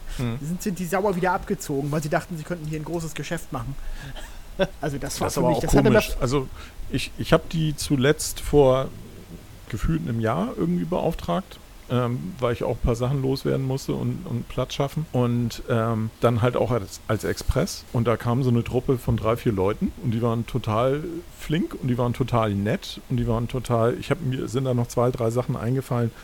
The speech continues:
Speaker 1: wo ich sagte, "Äh, nehmt ihr sowas auch mit irgendwie?" Und die guckten so, "Ja, ja, klar, und ist überhaupt kein Problem. Und ihr habt ja sowieso, also ihr kommt ja nicht an die Grenzmenge ran hier irgendwie, also die drei Kubikmeter kriegt ihr nicht voll.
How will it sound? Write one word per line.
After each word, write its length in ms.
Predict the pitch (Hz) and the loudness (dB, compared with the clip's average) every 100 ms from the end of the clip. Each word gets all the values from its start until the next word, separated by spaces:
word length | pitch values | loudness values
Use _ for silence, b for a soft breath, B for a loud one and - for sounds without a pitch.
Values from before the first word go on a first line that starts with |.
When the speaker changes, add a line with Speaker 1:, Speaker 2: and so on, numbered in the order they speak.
| B B | B B
Speaker 1:
wo 80 | 131 | 2
ich 80 | 117 | 4
sagte, 720 | 135 139 127 - 107 107 104 | 2 4 2 2 2 2 0
"Äh, 340 | - - - | -6 -10 2
nehmt 160 | 110 127 | 2 4
ihr 60 | 120 | 2
sowas 260 | 127 110 | 4 2
auch 280 | - 123 - | 2 0 2
mit 260 | 175 214 - - - | 2 0 -2 -18 -6
irgendwie?" 320 | 147 165 170 | -2 -2 -2
Und 140 | 190 127 | -2 -2
die 100 | 147 | -2
guckten 340 | - 147 170 | 0 0 2
so, 120 | 156 | 4
"Ja, 160 | 151 175 | 6 6
ja, 160 | 185 160 | 6 4
klar, 360 | - 170 175 | 4 4 4
und 200 | 127 123 | 0 -2
ist 80 | 123 | -2
überhaupt 300 | 165 127 147 | 2 2 4
kein 120 | 143 | 2
Problem. 360 | 131 127 123 139 | 0 0 2 2
Und 180 | 123 117 | 0 0
ihr 120 | 113 | 2
habt 160 | 117 - | 0 2
ja 100 | 143 | 2
sowieso, 420 | 117 120 117 131 139 185 | 2 -2 0 0 -2 -6
also 180 | - 110 | -4 -2
ihr 160 | 131 117 | 0 0
kommt 220 | - - | 2 4
ja 60 | 135 | 4
nicht 160 | 135 | 2
an 80 | - | 0
die 100 | 113 | 0
Grenzmenge 560 | 107 110 147 147 147 143 | 0 -2 0 0 0 0
ran 180 | 143 143 | 0 0
hier 160 | 143 143 | 2 0
irgendwie, 480 | 139 143 131 143 | 0 -2 0 0
also 160 | - 110 | 0 -2
die 140 | 110 | -2
drei 200 | 110 113 | 0 0
Kubikmeter 520 | 120 127 120 - 117 113 | 0 -2 -4 -2 -2 0
kriegt 240 | - 123 | 0 0
ihr 60 | 120 | 0
nicht 140 | 104 | -4
voll. 240 | - 127 | -2 -2